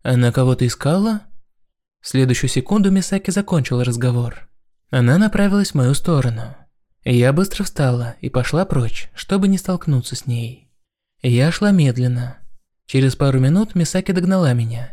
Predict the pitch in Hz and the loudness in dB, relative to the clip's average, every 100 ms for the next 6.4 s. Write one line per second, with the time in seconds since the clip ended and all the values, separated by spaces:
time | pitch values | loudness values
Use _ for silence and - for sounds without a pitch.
0 | - - 127 - 139 170 147 117 113 127 | -8 -2 0 0 0 2 2 0 -4 -10
1 | - _ - _ _ - 190 202 185 - | -20 _ -20 _ _ -2 2 4 2 2
2 | 127 117 120 117 117 - - 123 131 175 | 0 0 -2 -4 -10 -12 -8 0 2 2
3 | - 190 180 185 180 180 170 - 120 117 | 0 0 0 0 0 -2 -4 -2 -2 0
4 | 113 131 135 135 131 117 - _ _ _ | 0 0 0 0 -2 -4 -10 _ _ _
5 | _ _ - 160 180 180 180 131 123 120 | _ _ -4 0 2 2 2 2 2 2
6 | 120 110 - | -2 -4 -10